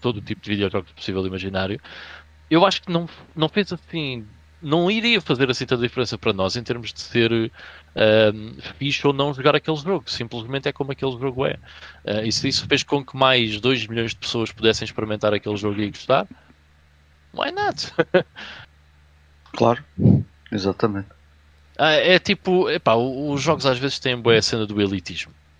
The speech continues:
Speaker 1: Ehm, e não deveria acontecer. Os jogos são para todos, mano. É, imagina. <laughs> Não há, não há,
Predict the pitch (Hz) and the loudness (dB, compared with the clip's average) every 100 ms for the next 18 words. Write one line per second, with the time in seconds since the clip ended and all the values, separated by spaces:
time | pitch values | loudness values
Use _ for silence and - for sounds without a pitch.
0 | - 90 90 87 87 87 - - - _ | -12 -8 -8 -10 -14 -18 -18 -20 -20 _
1 | _ _ _ _ _ _ _ _ 113 123 | _ _ _ _ _ _ _ _ -2 0
2 | 117 104 113 107 101 98 95 95 95 92 | 0 0 -2 -2 -4 -4 -14 -20 -18 -16
3 | 95 98 90 - - - 104 101 - - | -6 -6 -4 -8 -10 -8 -8 -4 -6 -2
4 | 139 127 165 175 90 87 95 117 151 143 | -2 -2 0 -2 -2 -10 -6 -4 -2 -2
5 | 151 135 82 82 - - - - _ - | 0 0 -2 -8 -14 -14 -16 -18 _ -20
6 | - _ - - - - - - _ 151 | -20 _ -18 0 0 0 -12 -20 _ -8
7 | - 196 180 - 190 - - 277 233 151 | 4 4 6 4 2 0 -10 -6 -6 0
8 | 160 170 170 | 4 4 4